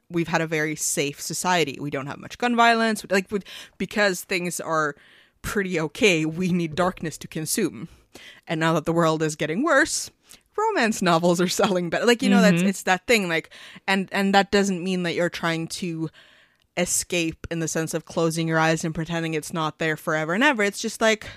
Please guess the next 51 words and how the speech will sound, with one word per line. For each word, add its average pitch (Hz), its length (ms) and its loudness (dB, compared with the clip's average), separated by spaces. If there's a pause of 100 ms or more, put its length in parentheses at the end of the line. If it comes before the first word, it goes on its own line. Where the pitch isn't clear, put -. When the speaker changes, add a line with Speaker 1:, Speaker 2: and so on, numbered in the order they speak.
(600)
Speaker 1:
it's, 247 300 -4
it's - 280 -2
like 262 180 -4
a 254 100 -2
tub 254 340 -8
of 247 80 -4
ice 247 220 0
cream. 147 200 -6
Like, 156 140 -8
sometimes 202 500 -6
you, 226 260 -4
you 240 340 -6
need 269 220 -2
that. 131 200 0
You 156 120 -10
need 160 160 -6
a, 180 160 -4 (500)
a 190 100 -8
warm 220 300 -2
sweater 160 480 0 (240)
<laughs> - 300 -10
and 175 280 -4 (300)
<laughs> - 260 -16
a 165 60 -8
good 180 260 -6
book, 180 220 -2
and 143 140 -6
that's 147 180 -8
Speaker 2:
Mm-hmm. 151 140 -4
Speaker 1:
okay. - 280 -12 (1000)
Do, 233 160 0
do 214 100 -2
you 240 60 2
think 254 220 -2
there's 269 200 -2
a 247 80 2
risk, 196 300 -2
though? 208 340 2 (140)
Um, 175 420 -4
and 165 320 -6
I 170 60 -6
think 170 260 -8
you 175 140 -6
brought 156 160 -6
this 151 140 -8
up, 156 120 -6
and 151 100 -6
I 147 100 -2
know 151 140 -2
it's 143 120 -6
like, 135 220 -6